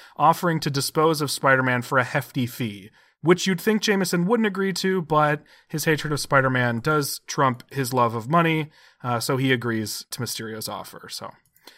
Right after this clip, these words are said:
seeing just how capable Spider-Man is as he evades the police, Mysterio worries that maybe he won't get the fee after all because he won't be able to stop Spider-Man, so he does opt to sort of take control of the situation and not chase Spider-Man or wait for the police to get to him,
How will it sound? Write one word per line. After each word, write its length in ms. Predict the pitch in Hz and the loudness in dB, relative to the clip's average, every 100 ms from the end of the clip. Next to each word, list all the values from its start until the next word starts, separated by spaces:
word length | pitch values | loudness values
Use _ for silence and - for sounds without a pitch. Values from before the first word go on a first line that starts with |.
| _ - _ - | _ -20 _ -6
seeing 360 | - 269 294 | 0 2 4
just 280 | 196 214 220 | 2 0 2
how 140 | 196 180 | 2 4
capable 440 | 180 170 160 143 | 2 0 0 0
Spider-Man 640 | - 160 151 151 123 117 | 0 0 0 0 0 -2
is 300 | 127 117 113 | -2 -4 -4
as 160 | 127 120 | -4 -2
he 80 | 143 | -2
evades 300 | 127 120 110 | 0 -2 -4
the 100 | 120 | -8
police, 340 | 156 165 156 | 0 2 2
Mysterio 500 | 147 135 220 240 196 | 0 -2 0 2 2
worries 340 | 156 165 165 143 | 2 2 2 0
that 60 | |
maybe 160 | 147 151 | -2 -2
he 80 | 143 | -2
won't 440 | 113 113 135 156 | -2 0 0 0
get 160 | 135 123 | -4 -4
the 80 | 123 | -4
fee 220 | 131 113 | -4 0
after 380 | 113 117 165 175 | 0 0 0 2
all 200 | 190 185 | 4 2
because 220 | - 127 | -2 -4
he 60 | |
won't 180 | 120 120 | -2 -4
be 40 | 120 | -4
able 100 | 110 | -6
to 60 | 110 | -8
stop 360 | - 110 - | -8 -8 -8
Spider-Man, 600 | - 294 269 165 147 143 | 0 4 6 6 6 4
so 420 | - 151 139 135 - _ _ | 2 6 6 6 -2 _ _
he 200 | - 170 | -2 0
does 420 | 147 156 196 208 180 | 2 4 4 4 0
opt 300 | 139 147 160 | 2 2 2
to 80 | - | -2
sort 180 | 147 151 | 0 0
of 120 | 135 | -2
take 200 | - 151 147 | -2 -2 -2
control 360 | 147 - 139 | -4 -2 0
of 80 | 135 | 0
the 60 | 131 | -4
situation 580 | 131 - 127 123 - | -6 -2 0 0 0
and 140 | 127 120 | -2 2
not 320 | 127 135 - | 2 2 -2
chase 360 | - - 269 - | -4 0 0 0
Spider-Man 680 | - 139 131 127 123 123 | 2 2 4 2 2 0
or 240 | 135 123 113 | 0 0 0
wait 260 | 131 165 | 0 0
for 120 | 170 139 | -2 -6
the 80 | |
police 220 | 123 127 123 | -4 -4 -4
to 60 | |
get 180 | 123 151 | -4 -4
to 120 | 139 | -2
him, 160 | 123 113 | -4 -4